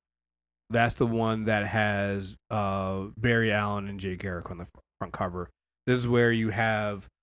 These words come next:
uh, one thing we forgot to mention about Jay is Jay was, uh, the founding ci-, city for Jay was Keystone City.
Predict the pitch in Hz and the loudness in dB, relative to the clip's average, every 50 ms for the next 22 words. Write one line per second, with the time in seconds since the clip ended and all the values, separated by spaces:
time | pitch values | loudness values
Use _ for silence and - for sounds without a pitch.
0 | _ _ _ _ _ - 123 120 120 120 123 147 185 185 214 208 208 196 175 185 | _ _ _ _ _ 4 4 6 6 4 4 4 6 6 6 4 4 2 4 6
1 | 175 160 147 151 139 165 143 139 127 123 131 127 127 127 127 120 117 120 113 107 | 6 6 6 4 2 2 2 2 2 4 4 4 6 6 4 4 2 0 2 2
2 | 123 123 131 135 135 131 131 120 127 127 123 123 123 120 117 113 123 - - 123 | 2 4 4 4 4 2 2 2 2 2 4 4 2 2 0 -4 -8 -6 -4 -2
3 | 117 117 117 117 113 110 - _ - 123 - - 147 151 156 156 - 170 156 - | 0 0 0 -2 -2 -4 -8 _ -10 -8 2 4 4 4 4 4 2 0 0 0
4 | 127 - 156 143 131 135 127 117 107 127 139 147 135 117 117 117 - - - - | -6 -6 -4 -4 -2 -2 -2 0 2 4 4 6 4 4 2 0 0 -2 -2 -2
5 | 131 - 131 113 107 - 101 - - | 0 2 0 0 0 -2 -6 -8 -8